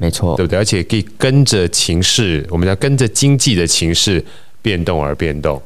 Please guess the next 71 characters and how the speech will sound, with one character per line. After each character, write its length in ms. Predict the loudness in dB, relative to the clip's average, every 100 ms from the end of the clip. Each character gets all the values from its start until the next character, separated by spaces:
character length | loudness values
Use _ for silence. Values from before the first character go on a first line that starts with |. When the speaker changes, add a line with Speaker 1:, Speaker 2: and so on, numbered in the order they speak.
| -4
Speaker 1:
对， 180 | 0 0
对， 200 | 0 0
Speaker 2:
对 40 |
不 60 | 2
对？ 100 | 0
Speaker 1:
对， 140 | 0
Speaker 2:
OK， 320 | -2 -6 -2
Speaker 1:
没 60 | -2
错。 120 | 0
Speaker 2:
非 60 | 0
常 220 | 0 0
棒， 180 | -2 -4 -6
嗯。 140 | -2
Speaker 1:
对， 200 | -2 -2 -6 -12 -4
对。 180 | -4 -4 -10 -8
那 260 | -2 0 -2 -2
通 200 | -2 2
常 220 | 4 4
这 180 | 4 2
下 200 | 2 4
面 160 | 4 4
打 260 | 2 -2 -2
好 180 | -2
之 160 | -2 -4
后， 220 | -2 -4 -2
代 100 | -2
表 140 | 0
说 160 | 0 0
我 100 | 2
们 160 | 0 2
这 140 | 2
一 40 |
包 200 | 2 2
钱， 360 | 0 0 -4 -4 -8 -16 -18 -6
诶， 160 | -4 -4 -4
稳 200 | -2 -2
定 180 | 0 0
了， 100 | -2 -8
我， 140 | -2 2
Speaker 2:
对。 80 | 4
Speaker 1:
我 100 | 2
有 80 |
根 320 | 2 2 2 2
基 200 | 2 0
了。 80 | 0 -2
那 100 | 0
再 140 | 2 2
来， 80 |
我 80 | 2
们 100 | 2
就 100 | 2
是 60 | 2
慢 160 | 4
慢 180 | 2 2
往 140 | 0 -4
上 180 | -4 -4 -4
盖。 160 | -6 -8 -16 -18 -18 -18 -6
中 220 | 2 4
间 180 | 6 4
这 120 | 4
一 120 | 4 2
块， 160 | 0
三 180 | 2 2
角 80 | 2
形 120 | 2
的 60 | 2
中 220 | 4 6
间 160 | 6 4
这 140 | 4
一 60 | 2
块， 240 | 2 0